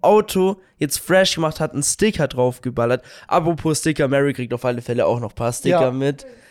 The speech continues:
Speaker 2: Miller
Speaker 1: wenn die da
Speaker 2: ja,
Speaker 1: ist.
Speaker 2: ja.
Speaker 1: Wir haben richtig coole. Habt ihr vielleicht auch bei Mo oder mir auf Instagram mal gesehen in der Story. Genau.
Speaker 2: Wenn jemand ein paar Sticker haben will, kann uns einfach auf Instagram anschreiben. Wir schicken welche vorbei oder
Speaker 1: Wir
Speaker 2: kommen
Speaker 1: kommen
Speaker 2: persönlich.
Speaker 1: vorbei.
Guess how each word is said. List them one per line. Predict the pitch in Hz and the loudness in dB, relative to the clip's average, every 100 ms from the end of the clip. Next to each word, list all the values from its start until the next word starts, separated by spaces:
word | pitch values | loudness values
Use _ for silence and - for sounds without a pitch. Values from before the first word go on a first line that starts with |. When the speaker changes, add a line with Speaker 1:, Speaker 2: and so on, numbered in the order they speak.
| - | -10
Speaker 2:
Miller | 180 175 131 | -4 0 2
Speaker 1:
wenn | 143 | 2
die | 139 | 0
da | 131 131 135 | 2 2 4
Speaker 2:
ja, | |
Speaker 1:
ist. | 127 | 0
Speaker 2:
ja. | 123 - | -4 -2
Speaker 1:
Wir | 135 | -2
haben | |
richtig | 139 147 - 135 | 0 -2 -4 -6
coole. | - 135 131 131 - _ _ _ _ _ _ _ 139 135 | -4 0 2 0 -2 _ _ _ _ _ _ _ -20 -14
Habt | - 175 170 | -4 -2 0
ihr | 180 | 0
vielleicht | - 156 147 143 | 0 0 0 0
auch | 143 | -2
bei | 123 139 | 0 0
Mo | 135 139 147 | 0 0 2
oder | 135 | 2
mir | 131 135 | 0 0
auf | 131 | -2
Instagram | 139 135 131 127 127 | -4 -6 -6 -4 -2
mal | 127 | -4
gesehen | 123 - 131 127 | -4 -6 -8 -6
in | 123 | -8
der | |
Story. | 123 - 127 131 135 - _ _ _ _ _ _ _ - | -8 -2 -2 0 -4 -10 _ _ _ _ _ _ _ -4
Genau. | 151 156 143 123 - - | 0 4 2 0 -6 -4
Speaker 2:
Wenn | 190 | 0
jemand | 214 220 233 | 2 2 0
ein | 214 | -2
paar | 208 | -4
Sticker | - 214 196 | -4 -4 -2
haben | 170 196 180 175 | 0 -2 -4 -2
will, | 180 | -2
kann | 175 208 247 | -2 -4 -4
uns | 208 | -2
einfach | 202 190 | -2 -2
auf | 170 | -2
Instagram | 196 196 180 175 | -2 -4 -4 -2
anschreiben. | 165 170 175 160 160 156 | -2 -2 0 0 -2 -6
Wir | |
schicken | 151 196 196 | -4 -4 -2
welche | 180 160 | -2 -2
vorbei | - 165 160 160 | -2 -2 0 0
oder | 156 | 0
Speaker 1:
Wir | 151 | 0
Speaker 2:
kommen | 160 175 | 2 4
Speaker 1:
kommen | 208 220 | 4 4
Speaker 2:
persönlich. | 180 165 | 4 2
Speaker 1:
vorbei. | 143 135 131 | 4 4 2